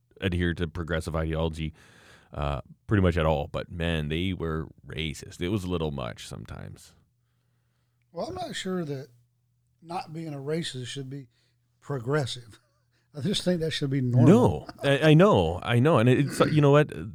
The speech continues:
Speaker 1: The, but the progressives think that if you're not progressive, you're a racist. Like, literally,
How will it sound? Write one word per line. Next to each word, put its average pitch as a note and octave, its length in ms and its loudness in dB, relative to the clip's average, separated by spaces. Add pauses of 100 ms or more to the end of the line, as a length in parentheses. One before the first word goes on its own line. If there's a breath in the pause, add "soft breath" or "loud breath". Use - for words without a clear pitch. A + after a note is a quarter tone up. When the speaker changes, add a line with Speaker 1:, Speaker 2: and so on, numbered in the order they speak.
(100)
Speaker 1:
The, C#3 80 0
but C3 200 4
the B2 80 4
progressives A2 600 0
think F#2+ 240 0
that F2+ 120 0
if F2 140 -2
you're A2 80 4
not F#2 140 2
progressive, F2+ 440 -2
you're D2+ 140 0
a D2+ 140 -2
racist. - 420 -10 (300)
Like, G#2+ 160 0
literally, G#2+ 580 4